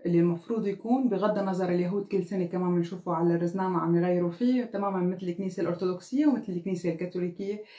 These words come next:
فنحن المفروض فصحنا يكون أربعتاش نيسان تماما كما طلبوا الرب. بتقلي: "بس أربعتاش نيسان اختلف، يمكن الرزنامة اختلفت"، ما إلنا علاقة. سواء السبت، يوم السبت،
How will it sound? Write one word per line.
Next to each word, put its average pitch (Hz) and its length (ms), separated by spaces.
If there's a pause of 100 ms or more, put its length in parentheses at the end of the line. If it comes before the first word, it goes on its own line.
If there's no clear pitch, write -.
(260)
فنحن 190 720
المفروض 185 560
فصحنا 180 440
يكون 180 460 (380)
أربعتاش 175 760
نيسان 220 440 (160)
تماما 175 500
كما 175 380 (340)
طلبوا 175 320
الرب. 170 300 (240)
بتقلي: 220 320
"بس 208 160
أربعتاش 220 500
نيسان 240 320
اختلف، 214 480 (140)
يمكن 208 320
الرزنامة 202 480
اختلفت"، 202 500
ما 202 160
إلنا 202 160
علاقة. 180 540 (240)
سواء 247 440
السبت، - 540
يوم 233 200
السبت، 170 600